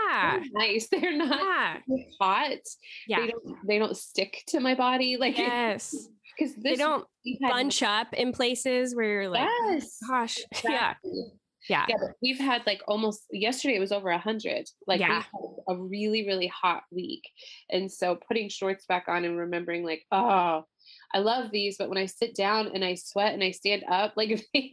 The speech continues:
Speaker 1: Yeah.
Speaker 2: stick to my body, and that's not what you want.
Speaker 1: Yeah.
Speaker 2: That's not the look I'm going for."
Speaker 1: No, <laughs> not exactly.
Speaker 2: <laughs>
Speaker 1: Well, I might have to add some of these to my cart because those are super cute. And I
Speaker 2: Yeah.
Speaker 1: definitely, I need something to throw on with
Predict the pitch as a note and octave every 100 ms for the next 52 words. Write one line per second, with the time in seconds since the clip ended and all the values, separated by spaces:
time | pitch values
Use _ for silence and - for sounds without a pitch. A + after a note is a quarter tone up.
0 | F#4 B3+ A#3+ C4 D4+ - - G#4+ F4+ D#4
1 | B3 C#4+ E4+ A#3 G#3+ A3 A3+ B3 A#3 A#3
2 | - - G3 F#3+ G3+ F#3 E3+ F3+ - -
3 | A3 F#3 - - C4 B3 B3 B3 B3+ A3
4 | G3+ G#3+ A3 G#3+ G#3+ E3 D#3 D#3 D#4+ C#4
5 | C4 - - - F#4 D4 D4+ A#3+ F3+ -
6 | - F3+ F#3+ _ - G4 G4 - G#4 -
7 | _ _ _ _ _ - A#4 - - -
8 | - A#3 A#3+ - C4+ B3 G#3 G#3 - F#3
9 | F#3+ F#3+ G3+ G3 F#3+ G3 - G3 F#3 -
10 | G3 F#3 - G#3 F#3 F#3+ G3 F#3+ F#3+ F#3
11 | - - G3 G3+ - G#3 F#3 - G3 F#3+
12 | - G3 F#3+ G3 G#3+ G3+ F#3 F#3+ G#3 G#3+
13 | G#3+ A3+ A3 G#3 F#3 G3 F#3 F3 E3+ E3